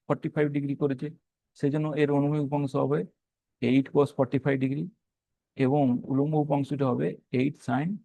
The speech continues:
ফর্টি ফাইভ ডিগ্রি। টেন নিউটনটা, টেন নিউটন অনুভূমিক উপাংশের সঙ্গে, এ, এ, নব্বই ডিগ্রি কোণ করবে, কেননা এই অক্ষ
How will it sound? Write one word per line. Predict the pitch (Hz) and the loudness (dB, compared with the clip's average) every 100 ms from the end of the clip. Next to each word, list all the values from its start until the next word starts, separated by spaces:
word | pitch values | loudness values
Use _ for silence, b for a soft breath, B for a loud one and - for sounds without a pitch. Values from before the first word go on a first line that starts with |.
| - | -8
ফর্টি | 113 110 | -6 -6
ফাইভ | 110 107 | -8 -8
ডিগ্রি। | 101 110 - _ _ _ _ _ _ _ _ _ _ _ _ _ - | -10 -12 -18 _ _ _ _ _ _ _ _ _ _ _ _ _ 2
টেন | 165 | 4
নিউটনটা, | 165 170 165 160 165 170 165 | 6 4 2 0 0 -2 -2
টেন | 160 160 | 0 2
নিউটন | 165 165 156 147 156 180 - _ - | 4 2 2 2 2 0 -6 _ -2
অনুভূমিক | 143 151 143 | 0 2 0
উপাংশের | 156 147 147 | 0 0 -2
সঙ্গে, | 147 156 151 156 165 _ | -2 -4 -2 -2 -4 _
এ, | 131 131 127 127 _ _ _ _ _ _ 127 | -2 0 0 -4 _ _ _ _ _ _ -6
এ, | 123 - _ _ _ _ - 123 - _ _ _ _ - | -6 -10 _ _ _ _ -16 -16 -18 _ _ _ _ -4
নব্বই | 143 156 156 | 0 2 4
ডিগ্রি | 156 | 2
কোণ | 156 151 | 0 -2
করবে, | 143 143 165 - | 0 -2 -4 -4
কেননা | 147 151 147 135 151 - - _ _ _ _ _ _ _ | -2 0 2 2 2 -4 -14 _ _ _ _ _ _ _
এই | 147 160 | 2 4
অক্ষ | 156 - | 2 0